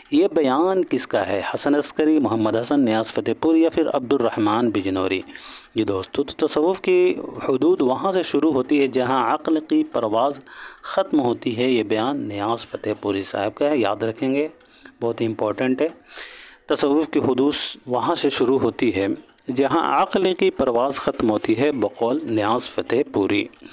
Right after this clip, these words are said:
अगला सवाल देखिएगा साथियों, सवाल नंबर बहत्तर है, पंजाब के मुसलमान सर सैयद के मुनादी पर इस तरह दौड़े जैसे प्यासा पानी पर।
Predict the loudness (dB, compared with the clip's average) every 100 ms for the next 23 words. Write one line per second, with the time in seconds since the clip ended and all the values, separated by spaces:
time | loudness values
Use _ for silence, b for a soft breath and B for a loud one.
0 | B B B B B B -2 2 2 2
1 | 0 2 2 0 0 0 0 0 -2 -2
2 | -2 -4 B B B B B -4 2 4
3 | 4 2 2 2 0 0 0 0 0 2
4 | 2 0 2 2 4 2 2 2 2 2
5 | 2 2 2 0 0 0 2 2 0 0
6 | 2 2 2 2 0 0 -2 0 -2 0
7 | -2 2 2 2 0 0 0 2 0 0
8 | 0 0 -2 0 0 -2 -2 -2 -2 -2
9 | -4 -4